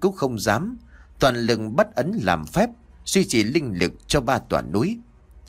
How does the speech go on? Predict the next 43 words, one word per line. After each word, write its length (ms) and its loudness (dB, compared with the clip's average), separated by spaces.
Từng 200 2
tiếng 360 2
răng 280 0
rắc 240 2
phát 180 0
ra 300 2
từ 200 -2
trên 220 -2
thân 280 0
thể 240 2
của 220 0
Bạch 280 -2
Cương 180 -4
Thi, 340 -2
các 140 2
khớp 180 0
xương 320 2
của 160 2
nó 400 0
dường 240 0
như 100 0
không 280 -4
thể 280 2
chịu 180 0
đựng 380 -2
được 200 -2
nữa. 340 0
Trần 280 0
Kiên 320 2
đầu 320 2
chảy 180 0
mồ 260 2
hôi, 380 -2
máu 360 0
tươi 260 2
nơi 200 0
khóe 200 -2
miệng 360 0
cũng 180 0
dần 260 -2
dần 280 -2
chảy 220 0
xuống. 420 -2